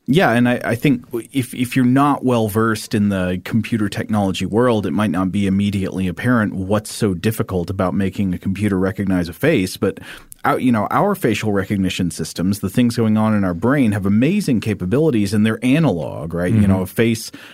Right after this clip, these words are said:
Speaker 1: a face has all kinds of variables that move around all the time. It can be extremely difficult to reduce a face to a set of numerical values, which are what you need to do in order to have a computer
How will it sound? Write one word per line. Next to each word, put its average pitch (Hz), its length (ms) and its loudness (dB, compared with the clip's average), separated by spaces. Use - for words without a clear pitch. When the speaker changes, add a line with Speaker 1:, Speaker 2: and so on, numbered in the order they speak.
Speaker 1:
a - 60 -8
face 151 240 0
has 175 160 2
all 117 120 2
kinds 127 280 2
of 101 80 -2
variables 127 800 0
that 98 80 -2
move 110 280 2
around 110 500 2
all 127 140 2
the 123 100 -2
time. 127 400 2
It 101 240 -4
can 113 120 2
be 107 100 2
extremely 160 680 0
difficult 101 640 -2
to 107 420 0
reduce 117 760 0
a 107 60 -4
face 120 560 -2
to 113 140 -2
a 95 60 0
set 117 320 -2
of 107 160 -4
numerical 110 800 2
values, 90 800 -2
which 101 160 -4
are 98 60 0
what 113 180 2
you 113 140 2
need 104 240 0
to 90 80 -4
do 101 460 2
in 92 120 0
order 95 240 0
to 82 100 -6
have 110 480 0
a 104 180 -2
computer 95 800 -2